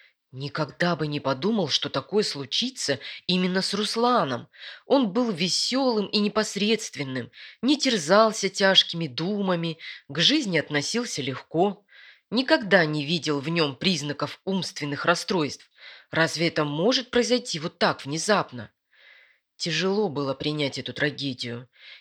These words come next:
И после похорон я все еще не мог поверить, что моего старого друга больше нет.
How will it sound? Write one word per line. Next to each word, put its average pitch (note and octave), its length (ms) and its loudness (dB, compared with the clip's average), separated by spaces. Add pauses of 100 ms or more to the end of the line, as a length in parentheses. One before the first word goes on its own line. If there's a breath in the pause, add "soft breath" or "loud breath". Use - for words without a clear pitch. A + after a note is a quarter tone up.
(100)
И D#3+ 80 -2
после D3+ 280 -4
похорон D#3+ 600 2 (240 loud breath)
я D3+ 140 -2
все - 200 0
еще F#3 260 0
не G#3 160 2
мог A3 360 2
поверить, D#3+ 640 0 (180 loud breath)
что - 280 -4
моего D#3 440 -2
старого D3+ 500 2
друга E3+ 440 -2
больше F3 520 0
нет. G3 500 -2